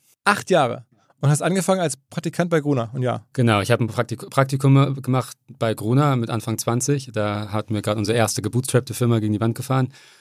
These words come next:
Speaker 2: und, äh, hab da dann mal relativ schnell gemerkt, äh, auf der Investorenseite zu arbeiten, äh,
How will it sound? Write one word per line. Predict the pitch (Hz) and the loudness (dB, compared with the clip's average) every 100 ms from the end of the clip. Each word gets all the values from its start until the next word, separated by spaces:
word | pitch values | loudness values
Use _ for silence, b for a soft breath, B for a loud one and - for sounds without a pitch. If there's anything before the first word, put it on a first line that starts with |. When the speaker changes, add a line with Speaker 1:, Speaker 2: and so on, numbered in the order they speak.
| b | b
Speaker 2:
und, | - 113 107 | -2 0 0
äh, | - 110 101 107 107 | 0 0 0 -2 -4
hab | 104 | -2
da | 107 | 0
dann | 104 | 0
mal | 104 | 0
relativ | 107 104 107 | 0 -2 -4
schnell | 110 101 | -2 0
gemerkt, | 101 101 104 - - b b b | 2 4 2 0 -16 b b b
äh, | 117 101 | -4 -2
auf | 101 98 | -2 -2
der | - 101 104 | -2 0 0
Investorenseite | 101 92 113 110 107 92 | -2 -2 0 2 0 -2
zu | - | -4
arbeiten, | 107 101 101 101 98 104 | -2 0 0 -2 -8 -8
äh, | 110 104 92 92 | -6 -2 -2 -2